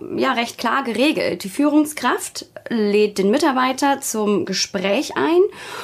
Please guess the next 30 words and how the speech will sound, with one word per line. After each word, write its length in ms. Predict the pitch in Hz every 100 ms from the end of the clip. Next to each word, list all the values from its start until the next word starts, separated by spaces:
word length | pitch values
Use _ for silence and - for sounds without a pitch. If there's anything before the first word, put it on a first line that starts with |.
| - -
und 300 | 247 254 247
ehrlicherweise 640 | - 254 285 247 254 262
hat 120 | 240
mich 140 | 262 254
das, 400 | 240 240 - 233
äh, 140 | 269
die 240 | 208 226 240
vier 160 | 247
Jahre 720 | 220 226 269 262 233 208 202
wirklich 340 | 226 254 240 - - _ _ _
in 120 | 247
eine 320 | - 220 220 -
eher 180 | 240
passive 680 | 240 - 277 359 277 196 196
Haltung 420 | 202 202 202 180
gebracht 640 | 175 - 180 202 311 - -
und 400 | 202 202 - 220
hat 160 | 208
somit 280 | 226 247 -
auch 100 | 208
Selbstorganisation 1300 | - 226 240 - 226 233 220 220 220 - 226 240 262 - - - -
und 300 | - 262 262
Eigenverantwortung 920 | 214 254 285 226 - - 233 233 240 214
verhindert 640 | 214 220 392 262 - -
und 100 | 214
mir 140 | 214
gleichzeitig 600 | 214 220 254 240 226 208
auch 80 | 233
wirklich 360 | 233 247 233 196
wenig 340 | 220 247 233